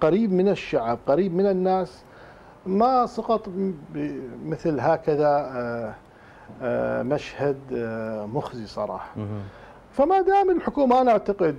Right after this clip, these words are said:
Speaker 1: أنا ما أريد يعني أكثر المدح، لكن ما
Speaker 2: نعم.
Speaker 1: دام كانت هناك حكومة تقدم الخدمات للناس، ويا ما صار لها هواية، يعني صار لها، يعني بعد ما مخلصة سنة.
Speaker 2: نعم.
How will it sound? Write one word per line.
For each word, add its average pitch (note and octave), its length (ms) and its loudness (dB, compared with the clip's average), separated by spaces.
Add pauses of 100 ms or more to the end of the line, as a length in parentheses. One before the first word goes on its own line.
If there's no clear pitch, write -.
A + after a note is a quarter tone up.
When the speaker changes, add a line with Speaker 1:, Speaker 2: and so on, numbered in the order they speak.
(120)
Speaker 1:
أنا D3 340 2
ما G#3 180 6
أريد F#3+ 240 2
يعني D3+ 360 2
أكثر C#3 360 -2
المدح، C3 600 0
لكن A3+ 340 2
ما A3 80 6
Speaker 2:
نعم. G#3+ 80 4
Speaker 1:
دام A#3+ 300 4
كانت G3 440 2
هناك G3 240 2 (240)
حكومة E3 480 2
تقدم E3+ 440 0
الخدمات D#3+ 640 0
للناس، A2 420 -4 (400)
ويا A3+ 140 4
ما B3 160 2
صار A#3 240 2
لها F3 180 2
هواية، A#2+ 260 0
يعني A#2 180 -4
صار D#3 220 0
لها، D3+ 220 0 (600)
يعني C3+ 160 2
بعد C#3 240 2
ما E3+ 80 2
مخلصة E3+ 380 -2
سنة. A#2 320 -2 (260)
Speaker 2:
نعم. A2+ 160 -2